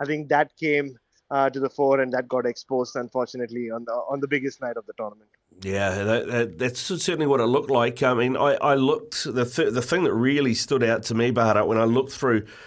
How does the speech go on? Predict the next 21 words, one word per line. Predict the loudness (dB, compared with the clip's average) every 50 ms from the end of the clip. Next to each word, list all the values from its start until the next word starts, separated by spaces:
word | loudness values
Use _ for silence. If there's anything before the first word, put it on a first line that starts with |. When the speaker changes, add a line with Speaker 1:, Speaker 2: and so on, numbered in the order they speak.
| -20 -20 -6
Speaker 2:
uh, | 0 2 4 4 4 4
the, | 2 0 -2
the | -2 -4 -6 -4 0
batting | 2 2 4 4 2 0
card, | -2 0 0 2 2 2 2 0 -2 -6 -14 _ _ -4
uh, | 0 2 2 2 2 0
for | -2 -2 -2 -2 -2 0
India, | 0 0 0 0 0 0 0 0 0 -2 -6 -14 -20 _ _ _ -2
that | -2 -2 0 0
two | -2 -2 0 0
forty | -2 -2 -2 0 0 2 2
that | 0 0 0
Speaker 1:
Mm. | -2
Speaker 2:
they | -2 -2
scored | -2 -2 -4 -2 -2 -2 0 -2
was | -2 -4 -4
how | -2 0 0 2
many | 2 0 0
caught | -2 -2 0 0 0 0
behinds | 0 0 0 2 2 2 2 2 0 0
they, | 0 0